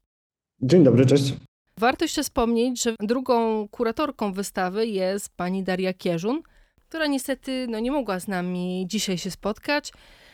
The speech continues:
Speaker 2: ale mam nadzieję, że nasz gość opowie nam o Witoldzie Lipińskim, dosyć ciekawej postaci w historii współczesnej architektury i takiej nietuzinkowej.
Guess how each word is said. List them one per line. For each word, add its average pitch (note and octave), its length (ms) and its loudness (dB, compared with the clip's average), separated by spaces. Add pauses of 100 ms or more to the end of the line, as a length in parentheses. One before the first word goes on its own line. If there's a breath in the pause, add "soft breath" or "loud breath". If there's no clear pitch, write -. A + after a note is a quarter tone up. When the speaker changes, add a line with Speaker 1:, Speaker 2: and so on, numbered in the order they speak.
(180 soft breath)
Speaker 2:
ale G#3+ 380 4
mam G3 200 2
nadzieję, G3+ 580 2
że G#3 120 -2
nasz B3 280 2
gość G#3+ 680 0
opowie C4+ 420 0
nam F#3+ 240 0
o G3 180 2 (220)
Witoldzie C4+ 500 2
Lipińskim, A3 1040 -4 (360)
dosyć A#3 580 -2 (180)
ciekawej C#4 500 0
postaci F#3+ 1040 -4 (120)
w E3+ 380 -2 (180)
historii A3 520 -2
współczesnej G3+ 600 -4
architektury F#3+ 800 -2 (760 soft breath)
i A#3 100 -4
takiej E4+ 320 4
nietuzinkowej. B3 960 2